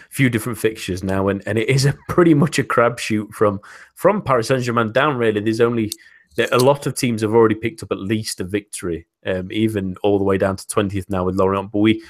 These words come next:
we go to that fixture on Sunday night in the, in the, the Olympico game between Marseille and Lyon. Eric, it finished nil-nil, but it wasn't,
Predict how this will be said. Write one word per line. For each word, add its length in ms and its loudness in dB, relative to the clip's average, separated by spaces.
we 100 2
go 160 6
to 120 -2
that 160 2
fixture 640 -2
on 180 0
Sunday 360 0
night 260 0
in 200 -6
the, 220 -4
in 180 -2
the, 340 -2
the 240 -4
Olympico 640 0
game 320 -8
between 300 0
Marseille 500 0
and 340 0
Lyon. 300 4
Eric, 280 2
it 180 0
finished 380 0
nil-nil, 340 2
but 160 0
it 80 -2
wasn't, 400 0